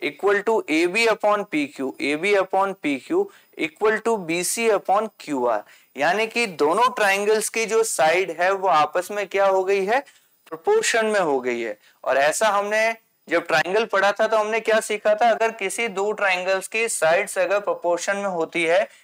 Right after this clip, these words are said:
it means कि ट्रायंगल एबीसी is similar to triangle पीक्यूआर। ये चीज समझ में आई,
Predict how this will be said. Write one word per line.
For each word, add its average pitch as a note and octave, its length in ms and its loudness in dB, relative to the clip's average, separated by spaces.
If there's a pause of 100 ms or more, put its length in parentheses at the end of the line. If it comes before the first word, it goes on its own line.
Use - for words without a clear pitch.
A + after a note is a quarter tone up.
(220)
it A3 340 -4
means A#3 480 -2 (440)
कि G3+ 140 -2 (160)
ट्रायंगल F3+ 680 0 (600)
एबीसी F#3+ 1900 -6 (280)
is G3 200 -2
similar A3+ 680 -2
to A3 140 -6 (160)
triangle D#3 520 0 (520)
पीक्यूआर। F3+ 1800 -6 (100)
ये C#3+ 140 -4
चीज G#3+ 220 -6
समझ G#3 220 0
में G#3+ 80 -4
आई, G#3+ 220 0